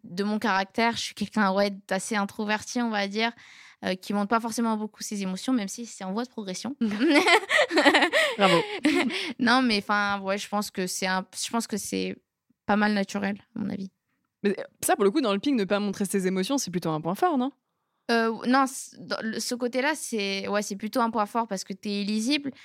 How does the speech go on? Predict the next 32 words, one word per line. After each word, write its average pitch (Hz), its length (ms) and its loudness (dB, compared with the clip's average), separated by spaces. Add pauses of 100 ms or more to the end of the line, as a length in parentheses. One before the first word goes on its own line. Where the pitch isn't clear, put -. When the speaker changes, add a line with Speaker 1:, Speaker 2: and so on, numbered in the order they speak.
(160)
Speaker 1:
Mais 208 100 0
après, 208 360 2
pour, 202 340 -4
euh, 190 60 -2
par 196 100 -2
exemple, 196 240 -4
t'exprimer, 214 800 -6
Speaker 2:
Ouais. 196 100 4
Speaker 1:
t'encourager, 208 560 -2
tout - 120 -18
ça, 262 180 -4
bah, 185 260 -2
j'ai 190 240 -8
quand 196 160 -2
même 196 140 -6
eu 196 100 -4
un 190 120 -2
peu 202 160 -8
de 202 100 -10
mal, 220 280 0
on 196 80 -6
va 185 140 -4
dire, 196 220 -4
à 175 220 -4 (260)
sortir - 360 -6
ma 196 140 4
voix 220 280 -2
ou 214 80 -6
des 190 80 -6
choses 190 180 -8
comme 196 180 -4
ça. 220 240 -4